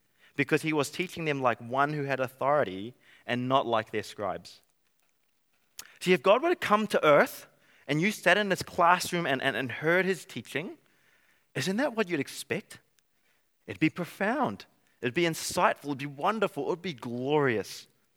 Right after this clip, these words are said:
And that's what the people who heard Jesus firsthand experienced. But Matthew doesn't just want us to hear the words of Jesus. He wants us to see the works of Jesus.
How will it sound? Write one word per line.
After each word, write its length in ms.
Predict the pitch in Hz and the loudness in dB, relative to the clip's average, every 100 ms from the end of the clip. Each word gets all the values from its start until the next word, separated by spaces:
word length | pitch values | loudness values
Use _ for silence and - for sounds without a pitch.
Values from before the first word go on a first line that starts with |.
| _ - - _ - | _ -18 -18 _ -6
And 200 | 143 131 | -4 0
that's 300 | 170 - - | 0 -2 -4
what 180 | 240 - | -4 -2
the 80 | |
people 420 | 208 190 175 180 147 | -4 -2 -4 -2 -2
who 180 | 135 | -2
heard 360 | 135 143 160 139 | -2 0 0 -2
Jesus 380 | 143 143 135 123 | -6 -8 -8 -12
firsthand 880 | - 127 139 - - 113 104 117 - _ _ _ _ _ | -8 -2 -2 -4 -6 -4 -4 -6 -12 _ _ _ _ _
experienced. 800 | 123 - - 180 226 101 - - _ _ _ _ _ _ _ _ _ - | -16 -14 -10 -8 -6 -8 -16 -20 _ _ _ _ _ _ _ _ _ 0
But 120 | 170 | 0
Matthew 360 | 170 220 - 220 | 2 -2 -2 -2
doesn't 400 | 185 190 226 185 | 0 0 -2 0
just 260 | 214 190 | 0 0
want 200 | 165 185 | -2 -2
us 120 | 185 - | -2 -4
to 80 | |
hear 260 | 160 165 175 | -6 -2 -2
the 120 | 160 | -2
words 400 | 135 139 156 165 | 0 4 4 2
of 100 | 165 | -4
Jesus. 580 | 127 113 143 370 - - _ _ _ _ _ | -4 -4 -2 -4 -6 -14 _ _ _ _ _
He 140 | - 127 | -12 -6
wants 240 | 139 143 | -6 -6
us 120 | 139 | -6
to 60 | 139 | -6
see 220 | - 139 | -4 -4
the 140 | 117 110 | -2 -4
works 580 | 107 110 131 139 - | -6 -2 0 0 -2
of 100 | 120 | -8
Jesus. 480 | 104 98 85 80 - | -6 -8 -8 -14 -18